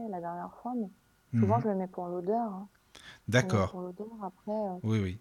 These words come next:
Speaker 1: oui, je purifie de temps en temps parce que, euh, c'est symbolique et c'est l'intention de ce
Speaker 2: Oui,
Speaker 1: que je
Speaker 2: c'est ça, c'est
Speaker 1: purifie.
Speaker 2: l'intention.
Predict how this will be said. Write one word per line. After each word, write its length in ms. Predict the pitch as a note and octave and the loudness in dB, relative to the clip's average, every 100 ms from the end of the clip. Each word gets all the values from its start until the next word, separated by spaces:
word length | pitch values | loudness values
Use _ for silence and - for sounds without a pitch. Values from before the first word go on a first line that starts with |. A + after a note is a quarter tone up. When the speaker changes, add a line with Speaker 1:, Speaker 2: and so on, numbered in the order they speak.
| - | -4
Speaker 1:
oui, 200 | A3+ C4 | 0 2
je 60 | G#3+ | 0
purifie 400 | - G3 F#3+ G#3 | -4 -2 -2 -2
de 120 | G3 | -4
temps 220 | F#3+ F#3+ | -4 -6
en 120 | G3 G#3 | -6 -4
temps 200 | A#3+ A#3 | -4 -4
parce 180 | E3 - | -6 -8
que, 120 | G3 | -4
euh, 260 | G3+ F#3 F3+ | -4 -4 -8
c'est 160 | - | -12
symbolique 520 | - F#3 F#3 F#3+ A3+ | -6 -4 0 0 0
et 60 | F#3+ - | -4 -6
c'est 120 | F3 | -6
l'intention 640 | F3 F3+ F3+ F#3 - G#3+ | -6 -8 -12 -12 -6 -2
de 120 | G3 G3 | 0 6
ce 80 | |
Speaker 2:
Oui, 100 | C#3 | 8
Speaker 1:
que 40 | C#3+ | 8
je 60 | |
Speaker 2:
c'est 80 | A#2+ | 6
ça, 240 | - A#2+ F#2+ | 6 6 6
c'est 160 | - | 4
Speaker 1:
purifie. 0 | |
Speaker 2:
l'intention. 540 | G#2 G2+ G2 - F2+ | 4 4 0 -4 -6